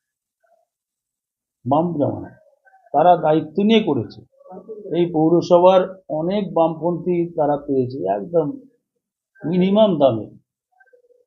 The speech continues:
সেই সময় যদি পৌরসভার ডাম্পিং গ্রাউন্ডের জন্য তারা দশ বিঘা জায়গা রেখে দিত, আজকে আমাদের এই দিন দেখতে হতো না।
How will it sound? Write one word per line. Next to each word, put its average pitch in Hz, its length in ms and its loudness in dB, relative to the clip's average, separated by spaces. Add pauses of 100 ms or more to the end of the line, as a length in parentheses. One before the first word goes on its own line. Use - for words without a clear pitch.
(100)
সেই 160 320 -2
সময় 190 320 -2
যদি 185 320 -2
পৌরসভার 160 680 2
ডাম্পিং 143 440 -2
গ্রাউন্ডের 143 520 -2
জন্য 113 500 -10 (880)
তারা 180 240 4
দশ 147 340 0
বিঘা 185 280 4
জায়গা 202 360 4
রেখে 175 200 2
দিত, 170 220 2
আজকে 156 340 2
আমাদের 156 320 -2
এই 165 120 -2
দিন 143 280 -2
দেখতে 127 300 -8
হতো 123 240 -8
না। - 100 -20